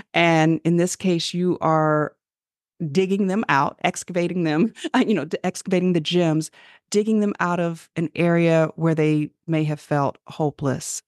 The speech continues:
and that this was something that was not temporary, that's just gonna go on forever. And you're proving to them that, uh, that it is, that there is hope, there is light, there are ways to change. And then there's people who maybe on a simpler level who are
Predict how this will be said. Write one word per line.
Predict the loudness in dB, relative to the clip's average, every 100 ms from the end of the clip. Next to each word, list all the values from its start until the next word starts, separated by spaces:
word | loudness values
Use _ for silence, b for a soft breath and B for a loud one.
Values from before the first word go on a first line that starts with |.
| -10
and | 0 2
that | 2 0 _ _ -2
this | -2 2
was | 0 0 -6 -12 _ _ _ _ _
something | -2 0 2 2
that | 2
was | -2 -2
not | 0 0 0
temporary, | -4 -2 -2
that's | -4 -8
just | -8
gonna | -6 -2
go | 0
on | 0
forever. | -2 -4 -4 -4 -8 B B B B
And | 2 4
you're | 4 2
proving | -2 -2 0 0 0
to | -2
them | -2 0 0
that, | -2 -4 -6 -8
uh, | -4 -4 -4 -4 -8 -12 _ -6
that | -4
it | -4 -2
is, | 0 2 0 -2
that | -2 0
there | -2 0
is | 0 0
hope, | -2 -4 -4 -2
there | -6 -2
is | -2 -2 -2
light, | -6 -6 -4
there | -4 -4
are | 0 0
ways | 2 2 0
to | -4
change. | -6 0 2 2 -2 -6 B B B B 2
And | 4
then | 4
there's | 2 0
people | 0 -2 0 0
who | 2 2 2 2 -2 b b b b b
maybe | 0 2
on | 2
a | 0
simpler | -2 -2 -2 0 0
level | 0 0 -2
who | -2 0
are | 0